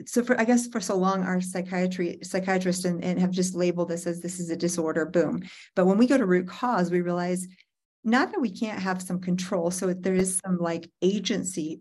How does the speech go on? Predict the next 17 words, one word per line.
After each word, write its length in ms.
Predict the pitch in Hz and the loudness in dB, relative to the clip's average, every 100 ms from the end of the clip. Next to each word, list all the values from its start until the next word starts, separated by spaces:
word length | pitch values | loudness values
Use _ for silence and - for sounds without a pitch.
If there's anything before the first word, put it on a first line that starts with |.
| _ | _
but 160 | 208 214 | -4 -2
it's 200 | 214 226 | 0 0
not 300 | 220 247 190 | 2 0 2
like 300 | 185 185 185 - _ _ | 2 2 0 -8 _ _
you're 280 | 180 196 185 | -2 2 2
destined 640 | 180 185 202 214 - 185 | 0 0 0 -2 -2 0
to 100 | 185 | 2
have 340 | 175 170 165 175 | 0 -4 -6 -6
this 200 | 208 - | -8 -6
forever. 640 | 180 185 160 165 208 240 - - | -6 -2 -2 0 0 0 -4 -2
And 120 | 208 | 0
especially 400 | 208 - 240 247 | 2 2 2 2
now 180 | 202 190 | 2 0
when 120 | 190 | 2
we 80 | 175 | 2
label 280 | 180 175 180 | 2 2 0
these 300 | 175 170 | -2 -6